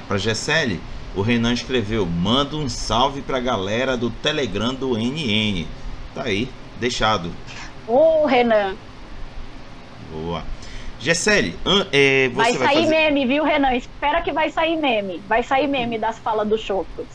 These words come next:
Speaker 1: <laughs> Boa. Gessele, além das suas considerações finais, ao final, se você puder já prever qual é o tema do próximo Boteco, é contigo. Manda bala.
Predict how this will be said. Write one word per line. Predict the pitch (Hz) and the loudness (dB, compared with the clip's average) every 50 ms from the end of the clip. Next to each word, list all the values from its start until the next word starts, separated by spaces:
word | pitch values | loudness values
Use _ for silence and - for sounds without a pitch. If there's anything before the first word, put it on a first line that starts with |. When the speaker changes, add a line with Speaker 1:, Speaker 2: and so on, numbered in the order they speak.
| - - - - | -16 -16 -14 -12
Speaker 1:
<laughs> | 640 - - - - - - - - - - - - - - - - - - 220 196 - - 214 190 - - | -12 -12 -10 -10 -10 -10 -6 -6 -8 -6 -2 -2 -2 -2 0 -2 -2 -2 0 -2 -4 0 0 0 -2 0 -2
Boa. | - - 113 110 101 92 - - - - - - - - - 202 - | -2 -2 0 0 0 -2 -4 -6 -12 -14 -14 -14 -14 -14 -14 -14 -14
Gessele, | - - 139 139 - - 190 180 160 123 95 82 - - - - - - | -4 -2 -2 -2 0 -2 -2 0 0 0 -2 -4 -6 -10 -16 -14 -2 0
além | 117 120 131 143 165 185 | 0 2 2 0 -2 -2
das | 160 151 135 | -2 -4 -4
suas | - 147 135 120 - | -4 -6 -6 -6 -6
considerações | - 120 117 - 110 110 107 98 101 104 101 - | -8 -8 -8 -6 -6 -6 -6 -6 -6 -8 -10 -8
finais, | - 104 107 113 120 123 117 101 | -8 -8 -6 -4 -4 -4 -4 -4
ao | 110 117 127 | -4 -4 -6
final, | - - 117 104 98 101 110 110 90 - - - - - - | -6 -8 -6 -4 -2 0 0 -2 -2 -4 -10 -16 -16 -16 -16
se | - - | -12 -10
você | 101 90 104 101 - 120 | -8 -8 -8 -6 -4 -6
puder | - - 117 104 87 98 98 95 | -6 -4 -6 -6 -4 -4 -4 -4
já | 90 101 95 | -4 -6 -6
prever | - - 107 107 104 92 78 82 95 104 104 - - | -6 -6 -4 -4 -4 -4 -6 -6 -6 -6 -6 -8 -8
qual | - 98 98 98 | -8 -4 -4 -2
é | 101 | -2
o | 104 101 | -2 -4
tema | - - 98 95 95 95 95 | -4 -4 -4 -4 -4 -4 -6
do | 90 82 95 95 92 92 92 85 - - | -6 -6 -8 -6 -6 -6 -6 -8 -10 -8
próximo | - 98 98 101 101 - - 104 98 95 | -6 -4 -4 -4 -6 -6 -10 -10 -10 -10
Boteco, | 90 90 113 127 - - 110 107 123 120 - 143 143 - - - - - - - - - - - - - - | -8 -8 -8 -6 -4 -4 -4 -4 -4 -6 -8 -12 -12 -12 -14 -14 -14 -14 -14 -14 -16 -16 -16 -16 -16 -14 -10
é | 82 87 | -10 -8
contigo. | - - 113 123 139 - - 98 82 73 76 | -8 -6 -8 -8 -8 -8 -6 -6 -6 -6 -6
Manda | 80 85 95 95 110 | -6 -6 -6 -6 -4
bala. | 104 95 90 80 73 | -4 -4 -4 -4 -6